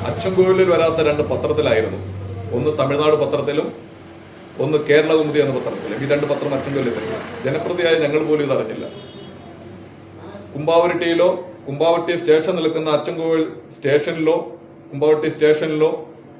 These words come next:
ഫോറസ്റ്റ് സ്റ്റേഷനിലോ അതുപോലെ തന്നെ അച്ചൻകോവിൽ റേഞ്ച് ഓഫീസിലോ ഇതിൻ്റെ നോട്ടിഫിക്കേഷൻ ഇട്ടില്ല. ഡിവിഷനിൽ മാത്രമാണ് ഇതിട്ടിരുന്നത്. അപ്പോൾ അതിനെക്കുറിച്ച് കൊണ്ടാണ് പരാതി നൽകിയത്. എന്തുകൊണ്ട് കുംഭാവുരുട്ടി തുറക്കുന്നില്ലായിരുന്നു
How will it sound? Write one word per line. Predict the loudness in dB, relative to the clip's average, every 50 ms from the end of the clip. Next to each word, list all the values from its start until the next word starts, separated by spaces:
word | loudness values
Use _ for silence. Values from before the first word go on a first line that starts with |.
| -20 -20 -16 -2
ഫോറസ്റ്റ് | 0 0 0 0 -2 -4 -4 -2
സ്റ്റേഷനിലോ | 2 2 2 2 2 -2 0 2 0 0 0 -4 -10 -12 -8 -4
അതുപോലെ | -4 0 2 2 2 2
തന്നെ | 0 0 -2
അച്ചൻകോവിൽ | -4 -4 -4 -4 -2 0 0
റേഞ്ച് | 0 2 2 2
ഓഫീസിലോ | 2 0 -4 0 2 2
ഇതിൻ്റെ | 2 2 0 -2 -2
നോട്ടിഫിക്കേഷൻ | -2 -4 -4 -4 -2 -2 -2 -2 -2 -4
ഇട്ടില്ല. | -6 -6 -8 -14 -16 -20 -18 -8 -4
ഡിവിഷനിൽ | -2 2 2 4 2 4 0 0 0 0 2 2
മാത്രമാണ് | 2 2 2 2 -2 0 2 2 4 4 2 0 -2 -6 -12 -14 -18 -18 -18 -20 -20 -20 -20 -20 -20 -20 -20 -20 -20 -20 -20 -20 -20 -20 -20 -20 -20 -20 -20 -16 -8 -4
ഇതിട്ടിരുന്നത്. | -2 -2 -2 -2 -4 -4 -4 -6 -10 -10 -12 -16 -18 -18 -16 -14
അപ്പോൾ | -4 -2 0 0
അതിനെക്കുറിച്ച് | 2 2 2 0 0 -6 -8 -10 -18 -20 -20 -16 -6 -2
കൊണ്ടാണ് | -2 0 2 2 2 2 0 -2
പരാതി | -2 -2 0 0 0 0 -2
നൽകിയത്. | -4 -6 -10 -10 -12 -14 -16 -20 -20 -20 -20 -20 -20 -20 -20 -20 -20 -8 4 4 4
എന്തുകൊണ്ട് | 4 4 0 2 2 2 4 4 0 0 -2
കുംഭാവുരുട്ടി | -6 0 2 4 6 6 4 4 2 0 0 2 2
തുറക്കുന്നില്ലായിരുന്നു | 2 2 2 0 0 -2 0 2 4 6 6 6 4 2 -2 -2